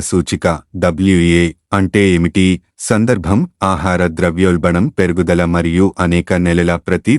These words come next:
ద్రవ్యోల్బణం తర్వాత ఇంధనం మరియు విద్యుత్ ధరలలో సంవత్సరానికి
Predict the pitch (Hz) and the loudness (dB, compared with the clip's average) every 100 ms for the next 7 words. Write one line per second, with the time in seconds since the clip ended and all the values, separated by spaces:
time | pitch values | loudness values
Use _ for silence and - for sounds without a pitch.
0 | 107 90 82 90 85 87 90 87 90 78 | 0 -2 0 0 0 0 0 0 -2 -2
1 | 87 90 87 80 - 92 78 87 98 180 | -2 -2 -6 -6 -2 -2 0 0 0 -2
2 | - 92 85 85 90 170 - 90 92 80 | -4 -2 -2 0 0 -2 -4 -2 0 0
3 | - 92 82 87 90 87 92 95 90 82 | -2 -4 -2 0 0 2 0 -2 -4 -2
4 | 85 - 90 82 80 73 | -4 -4 -4 -2 -4 -2